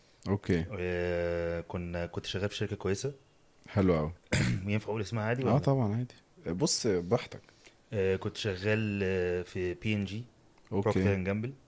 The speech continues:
Speaker 1: أوكي.
Speaker 2: وكانت، آه، شغلانة حلوة جدًا.
Speaker 1: ما شاء الله.
Speaker 2: وكنت شغال في الكوميرشال يعني.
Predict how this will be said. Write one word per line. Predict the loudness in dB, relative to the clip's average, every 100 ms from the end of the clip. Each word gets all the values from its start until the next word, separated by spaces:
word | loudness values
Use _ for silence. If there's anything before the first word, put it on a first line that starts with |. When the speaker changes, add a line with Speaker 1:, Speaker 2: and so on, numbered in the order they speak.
| -10
Speaker 1:
أوكي. | -8 -4 -4 -6 -12 _ -10
Speaker 2:
وكانت، | -4 0 2 0 -2 -4 -4 -8 -4
آه، | -4
شغلانة | -4 -6 0 2 2
حلوة | 0 0 0
جدًا. | -2 -12 -20 -20 -10
Speaker 1:
ما | -4
شاء | 0 2 0
الله. | -2 -8 -10 -18 -20 -12
Speaker 2:
وكنت | -6 -2 0 0 0 0 0 -2 -2 -4 -6 -6
شغال | -2 -2
في | -4
الكوميرشال | -6 -2 -2 -4 -8
يعني. | -10